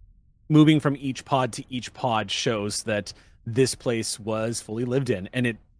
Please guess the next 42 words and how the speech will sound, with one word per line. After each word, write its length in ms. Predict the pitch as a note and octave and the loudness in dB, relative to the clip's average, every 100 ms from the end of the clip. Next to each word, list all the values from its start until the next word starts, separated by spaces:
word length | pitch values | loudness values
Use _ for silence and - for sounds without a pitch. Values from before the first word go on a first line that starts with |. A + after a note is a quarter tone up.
| - | -12
looks 680 | G2 A2 A#2 - - - - - | -6 -4 -4 -6 -6 -12 -20 -10
just 240 | G#2 - - | -8 -8 -10
like 160 | G2+ G2+ | -10 -4
Hadley's 320 | C3 C3+ C#3+ | -2 0 4
Hope. 180 | G3 C#3 | 4 4
It 80 | G#2+ | 0
looks 160 | A2+ | -4
like 100 | A#2 | -4
people 200 | - B2+ | -4 -6
just 160 | A2 - | -4 -4
stopped 400 | - G2+ G2 - | -4 -4 -4 -4
what 120 | B2+ | 0
they 80 | C#3 | 4
were 120 | C#3 | 4
doing 260 | C3 B2 B2+ | 4 0 0
and 80 | A#2 | -4
left. 340 | F2 - - - _ _ _ _ _ _ - _ _ _ - | -6 -12 -20 -20 _ _ _ _ _ _ -20 _ _ _ -4
Whatever 280 | G#2 A2 A2 | -2 2 4
they 80 | A#2 | 4
were 80 | |
in 60 | A2+ | 4
the 60 | A2 | 2
middle 220 | G2+ F#2+ | 0 -2
of. 240 | B1 - - _ - | -6 -10 -20 _ -16
It 100 | F2 | -8
just 240 | G#2+ - _ _ _ _ _ - | -6 -8 _ _ _ _ _ -12
looks 320 | F#2+ G#2 - | -8 -6 -4
like 120 | G#2 - | -6 -6
they're 100 | G2+ | -4
gone. 360 | G2 C2 D#2+ - - - - _ _ _ _ _ | -4 -4 -8 -16 -20 -20 -20 _ _ _ _ _
And 100 | A2 | -6
as 100 | G#2+ | -4
you 80 | A#2+ | -2
move 300 | A#2+ A#2+ G#2 G2 | 2 2 0 -4
one 260 | G#2+ A#2+ | -4 2
by 180 | B2 B2 | 2 4
one 300 | A#2+ A#2 G#2 | 2 -2 -4
to 120 | - - | -8 -10
each 280 | G#2+ - A2+ | -8 -8 -6
one, 360 | A2 F#2+ F2+ - - - _ - | -4 -4 -8 -14 -20 -20 _ -12
it 120 | A2 G2+ | -10 -2
repeats 520 | B2 A2+ A2+ G2 | -2 -2 -4 -6